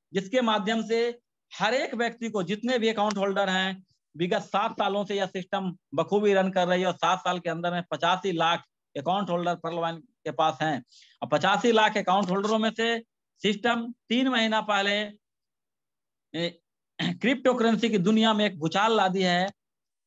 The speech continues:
एक dinosaur ला दी है, जिसे पीवीसी मेटा के नाम से जाना जाता है। Metaverse की दुनिया में यह एक बहुत बड़ी क्रांति है। अभी तक जितने भी क्रिप्टो करेंसी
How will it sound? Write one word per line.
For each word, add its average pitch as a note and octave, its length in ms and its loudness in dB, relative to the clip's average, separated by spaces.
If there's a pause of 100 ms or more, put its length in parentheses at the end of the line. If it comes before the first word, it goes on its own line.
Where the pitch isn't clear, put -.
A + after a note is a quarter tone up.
(120)
एक E3+ 220 -2
dinosaur G#3 600 0
ला G#3+ 180 0
दी G3 140 -4
है, F#3 240 -2
जिसे F#3 200 -8
पीवीसी G3 400 -6
मेटा G3 280 0
के G#3+ 100 -4
नाम F#3+ 240 -4
से F#3 60 -8
जाना F#3 200 -2
जाता F3+ 260 0
है। F3 100 2
Metaverse F3+ 460 0
की F3+ 60 -6
दुनिया F#3 340 -4
में F3+ 100 -6
यह F3+ 80 0
एक F3 100 -2 (100)
बहुत D#3+ 340 -2
बड़ी F#3 180 -4
क्रांति E3 440 -4
है। D#3+ 260 -2 (520)
अभी F3 160 4
तक G#3+ 120 -2
जितने F#3+ 360 -2
भी A3+ 80 0
क्रिप्टो A3 340 -2
करेंसी G#3 480 -4